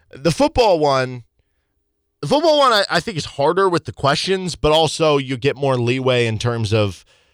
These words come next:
uh, how, how the matchups are structured. So with the football one, we have a regular season. So it's not just you lose one game and you're out. With the football one, uh, you're, you're gonna have three regular season matchups.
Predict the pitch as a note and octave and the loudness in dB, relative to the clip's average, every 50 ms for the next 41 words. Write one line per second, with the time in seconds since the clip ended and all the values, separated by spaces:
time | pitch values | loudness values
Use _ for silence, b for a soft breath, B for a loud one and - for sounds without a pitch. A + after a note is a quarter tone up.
0 | _ _ _ _ - F#2+ G#2+ G#2+ G#2 G2+ G2 E2+ A#2 C#3 C#3 A2+ A2+ B2 C3+ B2+ | _ _ _ _ -6 -2 0 0 0 0 0 0 0 0 0 0 0 0 0 0
1 | B2+ A#2 A#2+ B2 A#2+ - B2 G#2+ - - G#2+ F#2+ - - - F#2+ F2 - - D#2+ | 0 0 0 0 0 0 -2 -4 -4 -4 -6 -8 -6 -6 -6 -6 -6 -6 -10 -16
2 | C#2+ - - - D3 C3 G#2 A#2+ D3 C#3+ - C3 - A3+ G#3 G#3+ A#3+ F#3+ E3+ D#3 | -16 -10 -4 0 0 0 0 0 -4 -6 -6 -4 -2 -2 0 2 2 2 2 2
3 | D3 C3+ C3 B2+ A#2 G#2+ _ _ _ _ _ _ _ _ _ _ _ _ C3+ D3+ | 2 2 0 -2 -6 -10 _ _ _ _ _ _ _ _ _ _ _ _ 0 2
4 | D#3+ G3+ F#3+ D#3+ D#3 E3+ F3+ F3 D#3 D#3+ C#3 A2+ - - D3+ D3+ A2+ F2 E2 D#2+ | 2 2 2 2 2 2 2 0 0 -2 -2 -2 -2 -2 -2 -2 -2 -4 -6 -14
5 | _ _ - - B2 - - F#3 F#3+ F#3+ - - F3 D3 - - D3 D3+ D3+ D#3 | _ _ -6 -6 -4 0 0 0 0 0 0 0 0 0 0 -2 -2 0 2 2
6 | D#3 B2+ B2+ C#3+ C3+ B2+ A#2+ C3 B2+ A#2 A2+ G#2+ G#2+ G#2+ G#2 G2 F#2 - b b | 2 2 0 0 -2 0 0 -2 -2 -2 -2 -2 0 0 0 0 -2 -6 b b
7 | b b b b b b b b C3+ C3+ C3 - B3 G3 C4 A3+ F#3+ F3 D#3+ D3+ | b b b b b b b b -6 -4 -2 -2 0 2 2 2 4 4 4 2
8 | C#3+ C#3 B2+ - _ _ _ _ _ _ _ _ _ _ _ _ _ _ _ _ | 2 -2 -6 -12 _ _ _ _ _ _ _ _ _ _ _ _ _ _ _ _
9 | _ _ _ - C3 C3+ C3 C3 B2+ B2 C#3+ D#3+ D#3+ C#3 D#3 D3+ D3+ E3+ F3+ E3 | _ _ _ 0 2 2 4 2 2 0 0 -2 -2 0 0 0 0 2 0 0
10 | D3+ - - - D3 E3+ G3+ G#3 F3+ F3+ F3 E3 E3 D#3 C#3+ B2+ C#3 C3+ B2 B2 | 0 -2 -4 -4 -2 -2 0 2 2 2 2 2 2 0 0 -2 -2 -6 -6 -6
11 | A#2 G2+ F2+ - - - _ - - - | -8 -10 -12 -12 -18 -20 _ -20 -20 -20